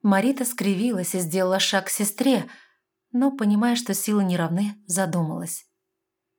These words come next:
Верхару обладали парализующим ядом, когда она могла успокоить и призвать к исполнению. Это единственный шанс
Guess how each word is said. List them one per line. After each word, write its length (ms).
Верхару 540
обладали 480
парализующим 800
ядом, 560
когда 360
она 320
могла 320
успокоить 840
и 80
призвать 480
к 80
исполнению. 800
Это 200
единственный 680
шанс 340